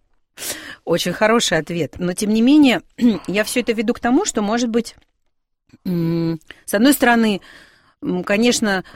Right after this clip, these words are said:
стоит радоваться, что все больше и больше младенцев становятся, э, христианами и проходят таинство Святого Крещения. А с другой стороны, может быть, это не всем надо?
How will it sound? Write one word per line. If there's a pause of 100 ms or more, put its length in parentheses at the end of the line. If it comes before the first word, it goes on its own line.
(100)
стоит
радоваться,
что
все
больше
и
больше
младенцев
становятся,
э, (260)
христианами
и
проходят (260)
таинство
Святого
Крещения.
А
с
другой
стороны, (440)
может
быть,
это
не
всем
надо?